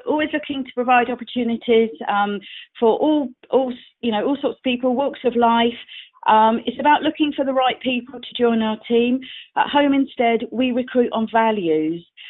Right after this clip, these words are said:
Um, you know, it doesn't matter if you've never worked in care before, or even if you have years of experience. We're looking for people that have a big heart and a desire to help other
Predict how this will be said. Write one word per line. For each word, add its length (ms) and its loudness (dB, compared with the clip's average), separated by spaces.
Um, 580 4
you 100 -2
know, 100 0
it 180 -2
doesn't 260 4
matter 140 2
if 160 0
you've 140 -2
never 200 2
worked 360 -2
in 180 -2
care 240 0
before, 540 -4
or 200 4
even 260 2
if 120 -2
you 160 -8
have 160 -8
years 360 0
of 80 -4
experience. 840 -2
We're 140 6
looking 400 2
for 120 -2
people 420 -6
that 180 -4
have 140 -6
a 160 -4
big 160 -4
heart 380 -2
and 140 0
a 60 2
desire 560 0
to 80 -8
help 320 -4
other 200 -2